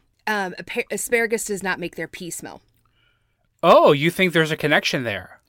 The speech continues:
Speaker 1: Yes, 'cause, 'cause some people, though, they don't have the whatever in their body that makes that their pee smells after they eat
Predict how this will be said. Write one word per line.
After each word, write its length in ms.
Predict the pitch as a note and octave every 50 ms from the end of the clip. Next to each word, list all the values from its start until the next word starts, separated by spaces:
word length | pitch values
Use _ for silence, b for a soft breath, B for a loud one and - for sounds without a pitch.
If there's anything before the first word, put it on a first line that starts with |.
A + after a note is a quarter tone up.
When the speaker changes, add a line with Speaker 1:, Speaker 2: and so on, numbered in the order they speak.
| _ _ _
Speaker 1:
Yes, 400 | A3 B3 - - - - - -
'cause, 240 | - D#4 D4 A3 - -
'cause 180 | - D4 C4+
some 260 | - - D4 D#4+ F4+ F#4+
people, 440 | - F4 E4 - C#4+ B3+ A#3+ A3 F#3 G3
though, 220 | G#3 A3+ A3 -
they 160 | - G#3+ A3+ A3+
don't 300 | F3+ A3 A3 A#3+ A#3+ G#3+
have 320 | G#3+ B3+ A#3+ A#3+ G#3 F#3
the 240 | A3 G#3 F#3+ F#3+ F#3
whatever 580 | E3+ E3 G#3 G#3 F#3+ E3+ G#3 A3 G#3 A#3 A#3
in 120 | G#3+ G3+ G3+
their 140 | G3 F3+ F3
body 420 | E3 G3 F#3+ G#3 G3+ F#3+ F3+ F3 E3+
that 380 | - - E3+ E3 E3 - -
makes 600 | G3 F#3 F#3+ F3+ F#3 F3+ - - - - - - - _ _ _ _ _
that 260 | - F3 A3 G3 D#3 - _ _
their 420 | F#3 F#3 G#3+ G#3 G3 F#3 D#3+ C3+ - _
pee 200 | - - C4 B3 A#3+
smells 280 | - - G3+ F3 F3
after 260 | F#3 E3+ E3 - G3 F3+
they 320 | E3+ F3 E3+ E3+ E3+ - _
eat 460 | F#3 F3+ E3+ E3 - - - -